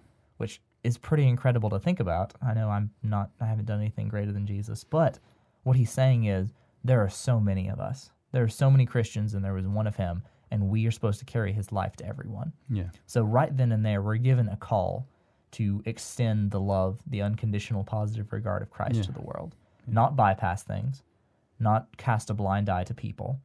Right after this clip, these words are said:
Speaker 1: not cast a blind eye to our own problems.
Speaker 2: Yeah.
Speaker 1: Being a Christian is not an excuse not to get therapy.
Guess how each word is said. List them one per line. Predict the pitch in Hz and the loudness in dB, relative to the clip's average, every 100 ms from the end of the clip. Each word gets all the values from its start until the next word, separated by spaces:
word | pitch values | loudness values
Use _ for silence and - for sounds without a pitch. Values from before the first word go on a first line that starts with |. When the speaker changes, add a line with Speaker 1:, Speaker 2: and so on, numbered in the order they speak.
| _ _ - | _ _ 0
Speaker 1:
not | 135 139 | 2 2
cast | 151 135 | -2 0
a | |
blind | 127 123 117 | 0 0 2
eye | 113 | 0
to | 110 | 0
our | 101 98 | -4 -2
own | 117 113 | -2 -4
problems. | - - - 160 110 | -8 -12 -12 -6 0
Speaker 2:
Yeah. | 107 90 - - _ | 0 0 -8 -20 _
Speaker 1:
Being | 120 135 147 | 2 4 6
a | 135 | 4
Christian | 131 117 113 | 2 0 0
is | 104 101 | -2 0
not | 107 101 | 0 2
an | 104 | 0
excuse | 101 - 107 101 | -4 -8 -6 -4
not | 101 90 | -6 -6
to | - | -8
get | - - | -10 -8
therapy. | - 135 - | -10 -10 -8